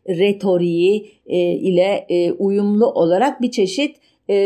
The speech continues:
özgürlük hareketi olarak kendini, e, konumlandırmış olan bir,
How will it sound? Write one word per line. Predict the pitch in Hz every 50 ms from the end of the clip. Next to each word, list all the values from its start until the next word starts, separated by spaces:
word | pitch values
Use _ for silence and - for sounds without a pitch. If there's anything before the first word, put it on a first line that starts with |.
| 196 190 185 180 180 180 170 156 113
özgürlük | 123 190 190 185 185 185 202 202 208 214 233 233 -
hareketi | - - - 160 160 151 151 - 156 151 - - 156 143 143 - - -
olarak | - 156 147 147 143 147 147 143 -
kendini, | - 160 139 156 151 151 139 143 135
e, | 131 127 - - 151 147 143 143 143 143 147 147 143
konumlandırmış | - 180 180 170 165 160 156 156 151 151 143 143 156 160 -
olan | 139 143 151 143 143 147
bir, | 156 147 127 -